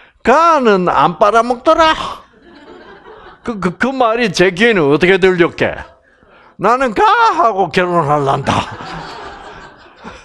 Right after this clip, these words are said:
와, 이거 비상사태야. 음, 음.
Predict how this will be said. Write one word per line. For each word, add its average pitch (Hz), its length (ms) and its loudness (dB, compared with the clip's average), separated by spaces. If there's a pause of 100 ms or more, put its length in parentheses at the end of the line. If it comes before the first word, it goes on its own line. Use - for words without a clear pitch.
(960)
와, 247 420 6
이거 247 300 0
비상사태야. 202 1500 2 (180)
음, 143 260 -6 (360)
음. 135 240 -8